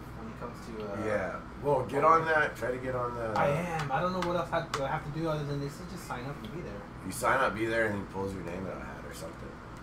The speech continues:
Speaker 2: Or
Speaker 1: That'd be
Speaker 2: a bucket.
Speaker 1: cool. Uh, either way, I'm gonna get, I'm, we'll probably get a little bit of a chance to talk to him after he gets done with his thing. Um, but
Speaker 2: So
Speaker 1: yeah. So yeah. Anyway, Micah.
Speaker 2: I used to be in the Army.
Speaker 1: How long were you in for?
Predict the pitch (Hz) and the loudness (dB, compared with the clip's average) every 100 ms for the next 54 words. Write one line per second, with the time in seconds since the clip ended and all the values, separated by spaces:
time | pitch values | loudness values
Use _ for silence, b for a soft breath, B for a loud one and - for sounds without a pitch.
0 | 175 170 165 147 156 - 208 208 - - | -4 -4 -4 -4 -6 -6 -6 -6 -8 -10
1 | - - - - - - 202 - - - | -12 -12 -12 -12 -12 -8 -8 -6 -8 -8
2 | - - - - - - 247 220 185 175 | -10 -10 -12 -12 -12 -6 2 6 8 6
3 | 170 165 165 160 160 151 202 - 117 107 | 4 0 -2 -2 -4 2 2 2 -4 -8
4 | 117 143 143 110 104 - 117 110 - 110 | -4 -4 -4 -4 -8 -8 -10 -10 -8 -6
5 | 110 110 104 101 - 98 - - - - | -6 -6 -8 -8 -10 -10 -10 -10 -10 -10
6 | - 101 98 95 - 107 101 - B B | -8 -8 -8 -10 -10 -10 -10 -10 B B
7 | B - - - 90 90 - 113 - 98 | B -10 -10 -8 -8 -8 -10 -12 -8 -6
8 | - - - - - - - - - 123 | -6 -8 -10 -10 -12 -12 -12 -10 2 6
9 | 120 107 104 - - - - 220 202 160 | 8 8 4 -2 -10 -6 8 8 10 6
10 | 180 151 143 - 139 156 151 185 - - | 0 0 -2 -4 -4 -4 -4 -8 -10 -12
11 | - - 98 117 - 143 139 143 135 101 | -12 -6 -2 -2 -2 -2 2 4 4 6
12 | 98 95 98 - - - - - - 277 | 4 2 -4 -6 -10 -12 -12 -8 2 2
13 | 269 185 180 208 101 | 2 0 -4 -4 -8